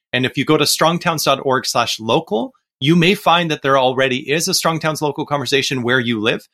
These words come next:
And that would be a place where you will find folks that are happy to chat with you about these types of things. And perhaps even, uh, bring in, uh, your own interests if you've come, uh, to Strong Towns through this, this podcast, uh, that Jill is running.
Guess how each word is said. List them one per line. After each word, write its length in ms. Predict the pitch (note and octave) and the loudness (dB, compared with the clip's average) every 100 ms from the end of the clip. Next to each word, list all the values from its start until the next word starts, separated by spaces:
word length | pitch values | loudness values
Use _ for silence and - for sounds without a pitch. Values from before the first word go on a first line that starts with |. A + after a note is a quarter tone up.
| _ _ | _ _
And 180 | C3 A#2+ - | -4 -2 2
that 240 | D#3 - | 2 2
would 140 | E3 D3+ | 0 2
be 120 | D#3+ | 2
a 80 | D#3 | 2
place 340 | - D#3+ - | 0 -2 0
where 80 | C#3 | -2
you 180 | B2+ F3+ | 0 2
will 140 | F3 | 2
find 340 | - D#3 D#3+ | 2 0 0
folks 280 | - D#3 D#3 | -2 -2 -2
that 120 | - | 0
are 120 | C#3 B2 | 0 0
happy 500 | - - F3 - D#3 | -2 2 2 2 -4
to 100 | D3+ | -2
chat 220 | D3 C3 | -2 -4
with 200 | C3 - | -6 -6
you 100 | B2 | -6
about 280 | A2 A#2+ - | -2 -2 -2
these 140 | F3+ | -4
types 220 | - E3+ | -4 -4
of 100 | F3+ | -4
things. 300 | E3+ F#3 A#3+ - _ _ - | -6 -6 -6 -12 _ _ -6
And 100 | C3 | 0
perhaps 280 | C#3+ F3 | 2 2
even, 360 | F3+ F#3 E3+ C#3+ - - | 2 0 0 -2 -6 -2
uh, 220 | C3+ C#3 C#3+ | 0 0 -2
bring 280 | B2+ D#3 D#3+ | 0 2 4
in, 200 | F3+ C3 _ - | 2 -2 _ -4
uh, 40 | |
your 240 | C3+ C3+ D3 | 0 2 4
own 160 | D#3+ | 2
interests 400 | D#3+ B2+ C#3 A#2+ | 0 -4 -4 -4
if 80 | B2 - | -4 -4
you've 160 | C3 - | -6 -2
come, 320 | C#3+ C#3 B2+ _ - | -2 -2 -8 _ -6
uh, 140 | A2+ | -4
to 140 | - C3 | -4 -2
Strong 240 | C#3+ C3 | -2 -2
Towns 260 | - B2+ - | -2 -4 -4
through 240 | D3 C3+ | 0 0
this, 320 | A2+ F3 - - | 2 0 -2 -2
this 240 | E3 F3 - _ - | -2 -2 -8 _ -2
podcast, 480 | D#3+ D#3+ D#3 - - | 0 0 0 -2 -6
uh, 80 | B2+ | -4
that 160 | A#2+ A2+ | -4 0
Jill 160 | D3+ | 0
is 140 | E3+ - | 2 2
running. 240 | D3+ C#3+ | 2 0